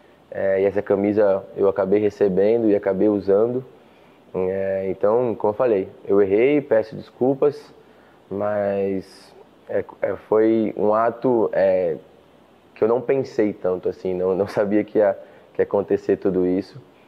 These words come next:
Eu nunca iria usar uma camisa pra poder desrespeitar o Flamengo, a torcida do Flamengo. Isso é um ato que em várias periferias tem, né? Você usar várias camisas.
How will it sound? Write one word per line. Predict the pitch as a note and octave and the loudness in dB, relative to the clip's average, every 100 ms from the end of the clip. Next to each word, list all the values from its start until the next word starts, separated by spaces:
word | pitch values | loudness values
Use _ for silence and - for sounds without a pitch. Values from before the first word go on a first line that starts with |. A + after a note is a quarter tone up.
| _ E2+ | _ -4
Eu | F2 | 0
nunca | F2+ A2+ A2+ G2+ E2+ - - - | 0 0 0 0 -2 -6 -14 -8
iria | F2 F2 F2+ | -4 0 2
usar | F2+ | 2
uma | F2+ | 0
camisa | F2+ F2+ F2+ | -2 -2 -2
pra | F2+ | -2
poder | - E2 F2+ | -4 -2 -2
desrespeitar | D#2+ F#2 F2 - F2 F2 F2 F2+ | -2 -4 -4 -4 -4 -2 -2 -2
o | |
Flamengo, | - F2 E2+ F2 G2+ F#2+ | -2 -4 -2 0 0 0
a | E2 | -2
torcida | E2+ E2+ - - F2+ | -2 -4 -4 -2 -2
do | E2+ | -2
Flamengo. | - E2 E2 E2+ G2+ G#2+ - - - - _ | -4 -4 -2 -4 -4 -8 -14 -20 -20 -20 _
Isso | - F2 F#2 | -8 -2 0
é | |
um | F#2+ G2 | 2 0
ato | G2 - | 0 -4
que | - G2+ F#2+ F2+ F2 - - _ - | -4 2 2 2 0 -10 -20 _ -8
em | E2+ | -2
várias | G2 G#2+ | 0 0
periferias | - F#2+ F#2+ F#2 F2+ F2+ - | 0 -2 0 0 2 0 0
tem, | - G#2 G#2 | 0 2 2
né? | G2+ F2 | 2 2
Você | F2 F2+ | 0 -2
usar | F#2+ F2+ | 0 2
várias | F2+ F#2+ | 2 0
camisas. | - E2+ F2 A2+ A#2+ A2+ | 0 -4 0 0 -2 -6